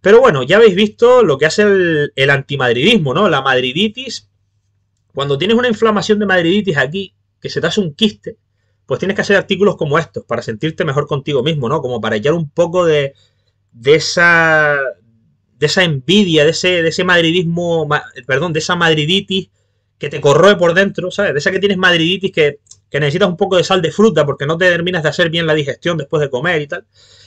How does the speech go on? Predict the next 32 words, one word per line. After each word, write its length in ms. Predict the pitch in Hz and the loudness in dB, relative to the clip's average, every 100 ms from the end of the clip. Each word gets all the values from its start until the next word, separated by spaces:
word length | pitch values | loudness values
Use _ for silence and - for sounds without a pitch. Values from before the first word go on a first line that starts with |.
| _ - | _ -2
Y 160 | 226 | 0
se 200 | 214 196 | 2 0
traduce 440 | 156 151 180 - 180 | 2 2 2 2 -2
en 120 | 147 | -2
textos 480 | - 165 - 165 - | -4 -6 -4 -4 -2
como 300 | 131 123 156 | -6 -4 -4
este, 340 | - 175 185 _ | -6 -12 -12 _
del 220 | 147 151 | -2 0
director 640 | 156 220 185 _ 196 208 220 _ _ _ _ | 2 2 0 _ 0 0 -4 _ _ _ _
del 200 | 131 147 | -2 0
Mundo 320 | 143 170 165 | 0 0 4
Deportivo, 640 | 160 147 117 110 120 104 104 | 4 4 -2 -4 -6 -4 -6
¿eh? 60 | - _ _ _ _ _ _ _ _ | -12 _ _ _ _ _ _ _ _
Qué, 340 | - 143 139 139 | 0 2 2 0
qué 120 | 151 | 0
maravilla. 400 | 147 123 127 113 | 2 0 0 0
Lo 80 | 117 | 0
tenía 180 | 156 240 | 4 4
olvidado. 420 | 202 196 165 131 | 4 4 4 4
Gracias 300 | 180 202 185 | 0 0 -2
a 60 | |
David 160 | 170 170 | -2 -2
Mosquera 440 | 156 - 175 214 | -4 -2 0 2
de 100 | 185 | 0
Renaldiños 580 | 143 135 233 147 185 196 | -2 -4 -4 -4 -4 -4
por 320 | - 131 123 | 0 0 0
traernos 480 | - 143 170 196 - - | 0 0 2 0 -2 2
todos 320 | 226 233 196 | 6 8 6
los 180 | 175 143 | 2 2
siete 300 | 196 202 185 | 2 2 0
de 100 | 151 | -2
julio 560 | 147 196 165 143 110 | 0 0 2 2 0